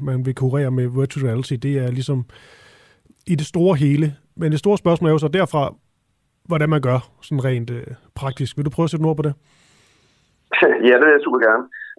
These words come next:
Speaker 2: Øhm, det bliver jo gjort ret forskelligt, faktisk. Øhm, afhængig af, hvem du spørger. Der er ikke kun én måde at bruge virtual reality, øh, i, i angstbehandling. Øh, den måde, vi gør det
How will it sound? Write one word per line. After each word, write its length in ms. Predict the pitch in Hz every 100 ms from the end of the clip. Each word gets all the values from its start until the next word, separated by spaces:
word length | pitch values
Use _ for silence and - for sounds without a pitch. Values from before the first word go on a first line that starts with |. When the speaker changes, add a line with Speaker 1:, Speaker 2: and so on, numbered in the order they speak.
| -
Speaker 2:
Øhm, 680 | 127 123 123 123 120 113 - - _ _ _ _ _ -
det 80 | 107
bliver 140 | 117
jo 100 | 170
gjort 200 | 131 - - _ _ _ -
ret 140 | - 139
forskelligt, 380 | - 131 107 110
faktisk. 360 | 92 - 104 - - _ 104
Øhm, 640 | 104 101 98 92 92 92 90 - _ -
afhængig 300 | 104 107 104 101
af, 60 | 95 - - _ _ _ _ _ -
hvem 120 | -
du 60 | - -
spørger. 200 | 107 -
Der 100 | 101
er 80 | 104
ikke 140 | -
kun 160 | 117 113
én 80 | 110 104
måde 140 | 107
at 80 | 110
bruge 300 | 104 104 113 98
virtual 300 | 98 101 95
reality, 420 | 92 98 - 101 98 - 95
øh, 380 | 92 92 90 90 - 101
i, 40 | 92 101
i 40 | 92
angstbehandling. 580 | - - 104 95 95 92 - - - - - -
Øh, 180 | 107 101 -
den 80 | 120
måde, 160 | 110 120
vi 40 | -
gør 120 | 113
det 60 | 113